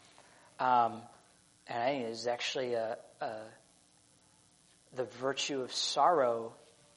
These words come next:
is present in us as believers, um, and should be present in us as believers. If there isn't an aspect of lament in your life, um,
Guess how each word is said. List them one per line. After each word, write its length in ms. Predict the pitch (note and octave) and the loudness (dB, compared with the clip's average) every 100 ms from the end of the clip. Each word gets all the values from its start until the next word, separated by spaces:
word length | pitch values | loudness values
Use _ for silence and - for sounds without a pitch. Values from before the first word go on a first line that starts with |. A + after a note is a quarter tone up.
| _ _ _ - | _ _ _ -8
is 200 | C3 - | -6 -6
present 520 | - E3+ F#3 E3 C#3 - | 2 6 6 4 -2 -8
in 120 | C#3+ | -4
us 200 | C3+ - | -4 -4
as 100 | C3 | -8
believers, 920 | A#2 B2 B2 C#3+ C3 - - - - - - - - - - | -8 -6 -4 -4 -6 -10 -10 -8 -8 -12 -20 -20 -20 -18 -8
um, 300 | A2+ A2 A2 | -4 -4 -6
and 100 | C3 | -4
should 200 | - C4+ | 0 2
be 80 | A3 | 2
present 340 | - B2+ A#2 A2+ | 0 -2 -4 -6
in 60 | |
us 240 | A2 A#2+ - | -10 -8 -10
as 80 | |
believers. 580 | - - - - - - - - _ _ _ _ _ | -12 -14 -14 -16 -14 -14 -18 -20 _ _ _ _ _
If 180 | C#3+ B2+ | -10 -4
there 160 | D3 C3+ | 0 4
isn't 240 | F#3 G#3+ | 4 4
an 120 | F3 | 4
aspect 400 | D3+ E3 - E3 | 4 4 2 -4
of 140 | C#3+ A#2 | -4 -4
lament 480 | B2 A#2+ D3 C3+ A#2 - - - - _ _ - | -6 0 2 2 -2 -14 -20 -20 -20 _ _ -12
in 120 | B2+ | -6
your 120 | A#2+ | 0
life, 640 | B2 D3+ - - - - - _ _ _ _ _ _ - | 4 4 4 -6 -14 -18 -20 _ _ _ _ _ _ -6
um, 420 | A#2 A2+ A2+ | -4 -4 -8